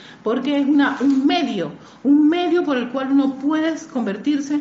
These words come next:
en ese transportador de energía lumínica a la humanidad, sin tener que descargarle una clase. ¿Por qué? Porque ahí va electrones llenos de bendición y de luz del corazón de cada uno de nosotros,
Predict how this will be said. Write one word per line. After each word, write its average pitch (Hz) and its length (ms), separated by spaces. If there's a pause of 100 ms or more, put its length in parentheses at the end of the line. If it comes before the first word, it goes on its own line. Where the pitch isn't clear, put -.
(280)
en 214 80
ese 269 160
transportador 220 1040
de 285 100
energía 233 460
lumínica 233 800 (300)
a 330 200
la 285 140
humanidad, 190 720 (800)
sin 294 280
tener 277 280
que 339 80
descargarle 247 580
una 285 240
clase. 294 400 (600)
¿Por 180 180
qué? - 200
Porque - 220
ahí 175 100
va 202 240
electrones 202 540 (680)
llenos 208 240
de 214 100
bendición 180 560
y 220 40
de 180 120
luz 226 340 (240)
del 165 200
corazón 170 380
de 180 80
cada 185 160
uno 190 140
de 185 60
nosotros, 180 320